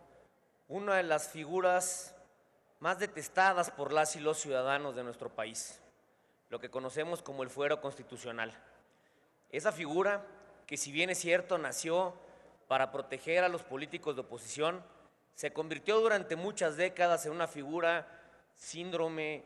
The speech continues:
y sinónimo de impunidad y de corrupción. Una figura por la cual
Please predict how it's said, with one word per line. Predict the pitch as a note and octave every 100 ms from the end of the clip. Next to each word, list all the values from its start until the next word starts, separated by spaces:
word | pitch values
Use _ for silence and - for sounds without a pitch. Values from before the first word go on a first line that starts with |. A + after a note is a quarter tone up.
| -
y |
sinónimo | C3 C3+ C3+ D#3+ D#3+ D#3 D3+ D3+ D3 - - A#2
de |
impunidad | C3+ - B2+ B2 A#2+ B2+ C#3 D3+ - - - - - -
y | C3+
de | C3+ C#3
corrupción. | C#3 C#3 A#2+ - D#3 D3 - - - - _ _ _ _ _
Una | D3+ F#3+
figura | F#3 F3+ E3 G3 F#3+
por | E3+
la | D3+ C#3
cual | D#3 G3 A3